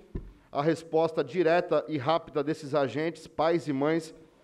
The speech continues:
que se sacrificaram em nossas comunidades, em toda a nossa cidade, teríamos com certeza um resultado muito pior. Deixo aqui também os meus sentimentos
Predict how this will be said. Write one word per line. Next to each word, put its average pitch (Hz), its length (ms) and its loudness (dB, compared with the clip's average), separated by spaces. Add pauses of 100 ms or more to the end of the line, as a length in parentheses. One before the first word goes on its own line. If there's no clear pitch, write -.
(240)
que 151 100 -12
se 147 140 -16
sacrificaram 165 840 -2
em 151 40 -2
nossas 151 300 -4
comunidades, 143 760 0
em 143 80 -2
toda 156 260 -2
a - 20 2
nossa 143 260 -4
cidade, 139 500 -2 (600)
teríamos 151 380 -4
com 170 160 -2
certeza 151 640 -4 (800)
um 139 120 -4
resultado 156 640 0
muito 175 500 0
pior. 139 460 0 (880)
Deixo 139 240 -4
aqui 160 200 -2
também 151 320 -2
os 151 100 -2
meus 147 220 -4
sentimentos 143 640 -4